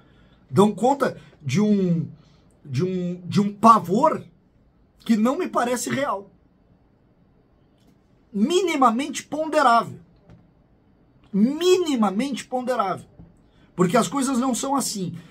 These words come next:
Diferente, por exemplo, se ele tivesse um trauma, vamos lá, rompeu o ligamento cruzado. É lógico daí. Daí é lógico, mas não é o caso. Essa é uma doença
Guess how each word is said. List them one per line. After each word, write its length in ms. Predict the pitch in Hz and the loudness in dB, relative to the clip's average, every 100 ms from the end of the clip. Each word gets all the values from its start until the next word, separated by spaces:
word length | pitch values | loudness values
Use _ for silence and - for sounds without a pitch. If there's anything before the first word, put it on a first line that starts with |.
| _ _ - | _ _ -10
Diferente, 640 | 147 226 254 220 339 - | -2 2 4 2 2 -6
por 180 | - 220 | -4 -2
exemplo, 320 | 165 269 311 - - - | 0 -2 -4 -14 -20 -6
se 120 | 220 | -2
ele 80 | 180 | 0
tivesse 300 | 240 269 349 | 2 0 -2
um 100 | 381 | -6
trauma, 460 | - 214 233 170 139 | 2 4 4 2 -2
vamos 200 | 247 233 | 0 6
lá, 280 | 233 180 - _ _ | 6 4 -6 _ _
rompeu 400 | 170 185 170 226 | -6 -4 2 2
o 40 | 285 | 4
ligamento 360 | 226 220 226 | 0 -2 -2
cruzado. 580 | 247 220 156 214 196 - - _ _ _ _ - | -4 -2 4 4 4 -2 -20 _ _ _ _ -14
É 60 | 415 | -4
lógico 560 | 480 254 285 196 165 | 4 4 4 -2 -10
daí. 180 | 107 92 - _ - _ _ _ _ _ _ _ _ _ _ _ - | -14 -16 -20 _ -20 _ _ _ _ _ _ _ _ _ _ _ -10
Daí 200 | 127 139 | -4 -2
é 60 | 269 | 0
lógico, 380 | 277 254 170 123 | 0 -2 -4 -4
mas 120 | 165 | 2
não 100 | 247 | 4
é 60 | |
o 60 | 339 | 4
caso. 480 | - 233 349 - - _ _ - - - | 4 6 4 0 -16 _ _ -20 -16 -2
Essa 260 | 202 - | 0 0
é 40 | 330 | -2
uma 140 | 285 | 2
doença 560 | 214 196 175 - 123 | 6 6 6 -2 -8